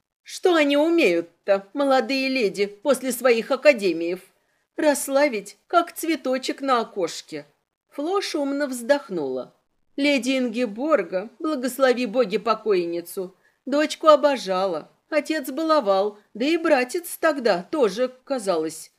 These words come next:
Вместе-то они особо не жили, она маленькая была, он в столице учился.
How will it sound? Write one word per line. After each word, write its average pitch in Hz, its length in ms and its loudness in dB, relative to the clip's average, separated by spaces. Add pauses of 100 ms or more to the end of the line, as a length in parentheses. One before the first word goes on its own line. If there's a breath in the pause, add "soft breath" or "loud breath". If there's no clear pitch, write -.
(400)
Вместе-то 202 960 -4 (240 soft breath)
они 254 300 -2
особо 269 420 -4
не 320 180 -2
жили, 240 480 -4 (140)
она 311 240 -2
маленькая 233 560 -2
была, 147 420 -4 (160)
он 392 200 2
в 392 40 -10
столице 214 580 -2
учился. 233 680 -6